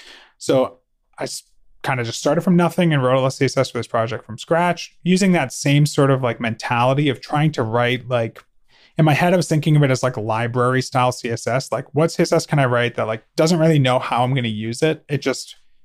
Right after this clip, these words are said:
it only knows about itself. Like, okay, so there's, like, some cards, there's some buttons, there's some grid stuff, whatever. But it doesn't know that there's, like, a subscribe to newsletter button on the site,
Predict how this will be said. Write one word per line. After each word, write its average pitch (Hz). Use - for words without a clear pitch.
it 139
only 139
knows 131
about 113
itself. -
Like, -
okay, 123
so -
there's, 104
like, 110
some -
cards, 156
there's 117
some 110
buttons, 147
there's -
some 120
grid 143
stuff, 139
whatever. 127
But 135
it 131
doesn't 160
know 135
that 117
there's, 120
like, 113
a 117
subscribe 127
to 127
newsletter 113
button 117
on 110
the 113
site, 98